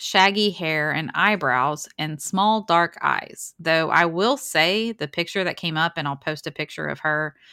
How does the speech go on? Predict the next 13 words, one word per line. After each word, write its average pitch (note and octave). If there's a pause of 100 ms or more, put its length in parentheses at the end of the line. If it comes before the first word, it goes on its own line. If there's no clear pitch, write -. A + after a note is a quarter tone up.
(260)
or E3+
the D#3+
picture G#3
that D#3+
I E3
could D3
find, D#3
uh, D3+
that's -
credited D#3
to D3+
be D#3+
her. C4